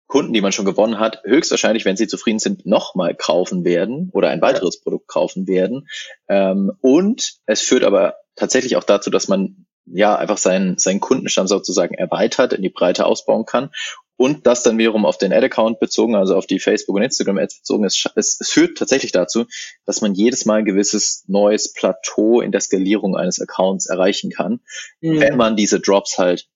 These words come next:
Speaker 1: ähm, clever in die Kampagnen irgendwie mit reindenkt oder wenn man die
Speaker 2: Mhm.
Speaker 1: Mechaniken, die einem eben die Facebook- und Instagram-Ads-Plattform bietet, äh, clever einsetzt sozusagen. Und darüber wollen wir heute irgendwie entsprechend, ähm, mal sprechen,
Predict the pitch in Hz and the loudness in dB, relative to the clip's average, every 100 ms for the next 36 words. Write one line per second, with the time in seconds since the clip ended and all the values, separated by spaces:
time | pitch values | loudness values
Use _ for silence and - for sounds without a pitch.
0 | _ 87 82 - 101 98 92 85 _ _ | _ -6 -6 -2 0 2 0 -2 _ _
1 | 104 101 92 90 87 95 90 87 90 87 | 0 0 0 -4 -4 -2 0 -2 -2 -4
2 | 87 85 87 104 101 101 101 - - 104 | -4 0 0 0 0 -2 -4 -10 -2 2
3 | 113 110 98 95 92 90 90 - 104 120 | 4 4 4 2 0 -2 -2 0 0 0
4 | 117 107 98 98 95 95 92 92 92 87 | 0 -2 2 2 2 0 -2 -4 -4 -2
5 | 92 - 92 - 95 104 110 - 95 - | -2 -2 -2 -2 -2 -2 0 0 0 0
6 | 90 - 92 - 95 92 - 262 131 - | -4 0 -2 -2 -6 -6 -4 0 0 -2
7 | - - - - - - 95 95 - 87 | -8 -14 -14 -18 -14 -2 0 0 0 0
8 | 95 - 92 98 80 - - - - - | 0 0 -2 0 -2 -4 -6 -8 -8 -4
9 | - 131 160 - - - - - _ 135 | -2 -2 -4 -8 -6 -6 -8 -14 _ 2
10 | 127 147 127 123 110 104 104 113 95 196 | 4 6 6 4 4 4 2 2 0 0
11 | 101 98 - - - - 92 - - 95 | 2 0 0 -2 -4 -4 -8 -10 -4 -2
12 | 92 90 98 92 90 - - - 104 117 | -2 -2 0 0 0 -4 -6 -4 0 2
13 | 170 - 85 107 208 | 0 0 0 0 -2